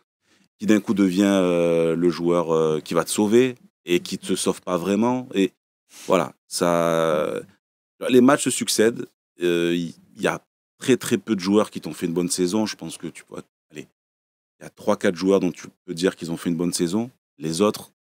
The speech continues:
c'est soit très moyen, soit très mauvais. Donc je veux bien que ce soit un problème,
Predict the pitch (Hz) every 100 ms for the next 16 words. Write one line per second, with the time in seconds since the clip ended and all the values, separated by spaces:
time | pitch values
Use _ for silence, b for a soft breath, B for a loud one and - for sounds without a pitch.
0 | _ - - 78 - _ _ _ - 104
1 | 101 - _ - 95 90 90 107 117 -
2 | 98 - 101 92 80 76 _ _ _ _
3 | _ _ _ _ _ 85 85 95 101 107
4 | 92 92 82 - 78 76